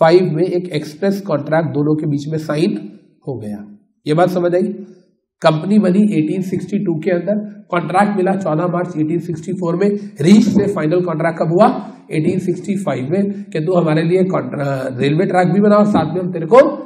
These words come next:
finance भी करेंगे। क्लियर है ये बात? और बाद में जब फाइनल payment करेंगे, तो adjust कर लेंगे। अब सुनिए ध्यान से,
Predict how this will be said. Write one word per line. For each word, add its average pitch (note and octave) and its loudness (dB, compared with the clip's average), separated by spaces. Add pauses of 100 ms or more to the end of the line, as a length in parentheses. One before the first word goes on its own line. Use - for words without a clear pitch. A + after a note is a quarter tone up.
(140)
finance D#3 -2
भी F3 -4
करेंगे। G#2+ -12
क्लियर D#3+ -2
है F#3 6
ये F#3 2
बात? - -4
और D3 -2
बाद D3 4
में F3+ -2
जब F#3 0
फाइनल E3 -2
payment E3+ -4
करेंगे, D#3 -2
तो E3 -2
adjust - -2
कर C#3 -2
लेंगे। G#2+ -12 (120)
अब D#3 2
सुनिए F3+ 0
ध्यान C#3 -2
से, - -14